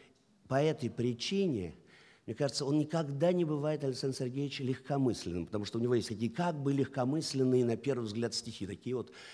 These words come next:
про ножки, вот там какие-то ку-, ку-, куски из, э, Евгения Онегина, там всё. И вроде это так легкомысленно, как-то это так фривольно. Никогда он не бывает легкомысленным.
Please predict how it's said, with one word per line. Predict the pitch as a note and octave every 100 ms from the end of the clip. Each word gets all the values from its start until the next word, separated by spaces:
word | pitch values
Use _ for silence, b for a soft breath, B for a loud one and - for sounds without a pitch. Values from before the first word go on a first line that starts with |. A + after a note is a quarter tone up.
| B
про | G#2+ G2
ножки, | G2 D3+ F#3+ D3 - - A#2
вот | G#2
там | G#2+ G2
какие-то | - F#2+ G#2 F2+ F2
ку-, | A2 B B B B
ку-, | - G#2
куски | G#2 F#2 - A#2
из, | G#2 F2
э, | G#2 G2+
Евгения | G2 F2 G2 F#2
Онегина, | G#2+ F#3+ E3 C3 A#2+
там | G#2+ G#2+
всё. | -
И | C3
вроде | D3+ G3 D#3+
это | F3
так | E3+ F3+ F3+
легкомысленно, | F3+ F3+ F#3+ F#3+ A#3 E3 - B2 B2+
как-то | B2+ C3 C3
это | D3 C3+
так | C#3 -
фривольно. | - D#3 D3 C#3 A3+ G3 D3+ C#3 A#2 B B B B B _ _ _ _ _ -
Никогда | A#2+ F3 F3 D3+ B2 G#2 G2+ G2 E2
он | E2+
не | F2
бывает | E2+ F#2+ A#2+ A2+
легкомысленным. | G#2 G2+ G2 E2+ E2 E2+ D#2